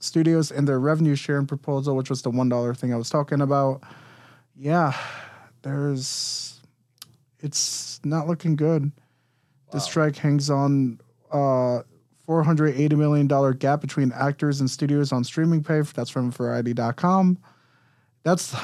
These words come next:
Speaker 1: one whole ad budget for one big studio film.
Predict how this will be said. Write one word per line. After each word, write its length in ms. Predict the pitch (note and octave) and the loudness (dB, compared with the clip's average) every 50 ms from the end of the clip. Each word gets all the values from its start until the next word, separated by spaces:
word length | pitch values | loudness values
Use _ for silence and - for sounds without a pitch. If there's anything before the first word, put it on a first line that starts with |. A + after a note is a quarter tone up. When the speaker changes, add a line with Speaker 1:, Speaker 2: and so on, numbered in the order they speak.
| - - | -4 -2
Speaker 1:
one 200 | D3 D#3+ F3+ G3 | 0 2 4 4
whole 320 | F3 D#3 F#3+ F3+ F3 F3 | 4 4 4 4 4 2
ad 300 | C3+ C3+ C#3 D#3 D#3+ D3+ | 2 2 2 2 2 2
budget 380 | D#3 D#3+ D#3 D#3+ D#3+ D#3+ C3+ C#3+ | 2 2 2 2 0 -2 -4 -4
for 560 | - - D#3+ D#3 D#3 D3+ D3 C#3+ C3+ A#2+ - - | -4 -2 0 2 2 4 2 2 0 -2 -6 -10
one 340 | C#3 C3+ C#3+ D3+ D#3 D#3 D3 | -6 -2 0 2 2 2 2
big 280 | D3 D3+ D#3+ D3+ D3+ | 2 0 -2 -2 -2
studio 380 | - - - D3 D3 C#3+ C#3+ C3+ | -4 -4 -2 0 2 2 0 0
film. 460 | C3+ - - E3 E3+ E3+ D#3 D3 D3 | -2 -2 0 0 2 2 2 0 -2